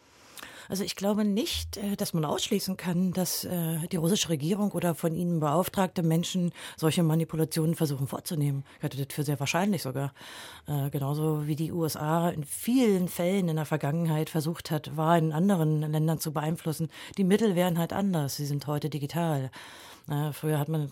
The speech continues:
sicherlich über die klassischen Medien versucht und das ist ja auch heute noch der Fall. Mhm. Äh, die Frage ist, wie wir so ein, so ein Wettrüsten mit dem Kalten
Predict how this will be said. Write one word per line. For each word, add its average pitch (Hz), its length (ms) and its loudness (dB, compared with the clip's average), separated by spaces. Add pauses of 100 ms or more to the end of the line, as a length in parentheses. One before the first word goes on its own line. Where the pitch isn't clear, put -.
(140)
sicherlich 147 300 0
über 156 160 -2
die 151 80 0
klassischen 151 380 -2
Medien 160 260 0
versucht 147 480 -2
und 147 300 -6 (480)
das 151 80 -6
ist 147 120 -6
ja - 60 0
auch 123 80 -2
heute 165 160 6
noch 139 140 0
der 143 100 -4
Fall. 139 240 -2 (560)
Mhm. 202 60 -6
Äh, 175 180 -2
die 185 100 -6
Frage 220 380 0
ist, 202 380 -6
wie 190 400 2
wir 175 180 4
so 165 140 0
ein, 180 340 2
so 165 80 -6
ein 160 260 -2
Wettrüsten 202 1200 0
mit 180 160 0
dem 170 160 0
Kalten 156 400 -2